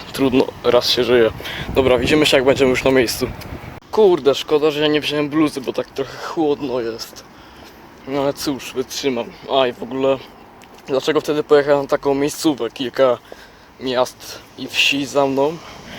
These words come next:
Wtedy na ten główny film o Kolczaku zrobiłem. A to co jest? Ej, a co to jest?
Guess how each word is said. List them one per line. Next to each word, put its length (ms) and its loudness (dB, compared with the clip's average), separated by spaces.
Wtedy 320 4
na 100 4
ten 200 0
główny 320 0
film 220 0
o 60 2
Kolczaku 340 0
zrobiłem. 300 -6
A 40 -6
to 140 2
co 200 2
jest? 300 -2
Ej, 200 0
a 60 -10
co 160 -4
to 160 -6
jest? 300 -8